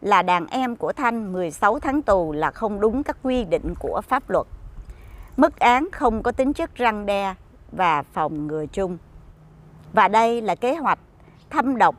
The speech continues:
của nữ Việt kiều. Theo bản án sơ thẩm, Vũ Thụy Hồng Ngọc và bác sĩ Thái sống với nhau như vợ chồng từ năm hai không không tám, nhưng tới năm hai không mười một, hai người mới đăng ký kết hôn,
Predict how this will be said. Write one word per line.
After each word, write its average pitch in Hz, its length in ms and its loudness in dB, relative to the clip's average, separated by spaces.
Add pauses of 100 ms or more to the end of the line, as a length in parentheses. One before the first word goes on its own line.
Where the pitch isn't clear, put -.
(140)
của 175 120 -8
nữ 226 240 0
Việt 208 300 -4
kiều. 160 300 -2 (840)
Theo 233 180 4
bản 202 160 4
án 226 220 -2
sơ 240 220 -2
thẩm, 196 380 -2 (220)
Vũ 175 240 0
Thụy 165 360 -2
Hồng 160 260 -2
Ngọc 147 200 0 (480)
và 196 100 6
bác 277 180 2
sĩ - 200 -4
Thái 233 360 -2
sống 262 300 2
với 320 120 2
nhau 240 240 0
như 220 180 -4
vợ - 180 0
chồng 170 280 -2
từ 160 120 -6
năm 208 200 -2
hai 220 180 -2
không 208 220 -6
không 202 240 -6
tám, 202 380 -2 (460)
nhưng 226 320 0
tới 262 100 2
năm 240 220 2
hai 240 160 0
không 226 180 0
mười 180 140 0
một, 160 300 0 (300)
hai 240 240 2
người 190 240 2
mới 202 140 0
đăng 226 180 0
ký 240 200 -2
kết 302 240 2
hôn, 226 380 2